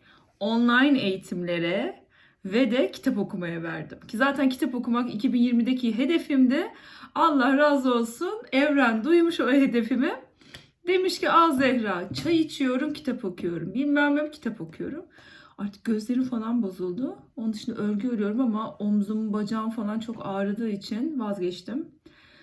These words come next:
O yüzden böyle okuduğum kitapları sizinle paylaşacağım. Konuyu çok saçma bağladım ama.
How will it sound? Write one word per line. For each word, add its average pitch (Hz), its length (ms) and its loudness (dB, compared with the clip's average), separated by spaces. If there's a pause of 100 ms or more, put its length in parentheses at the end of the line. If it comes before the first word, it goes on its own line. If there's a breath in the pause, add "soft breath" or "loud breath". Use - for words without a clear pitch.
(400 soft breath)
O 226 100 -2
yüzden 220 460 -2 (140)
böyle 226 400 -2
okuduğum 226 580 -4 (400)
kitapları 202 840 -8
sizinle 180 380 -12
paylaşacağım. 165 600 -10
Konuyu 240 280 6
çok 254 200 0
saçma 233 360 0
bağladım 190 360 0
ama. 254 300 -6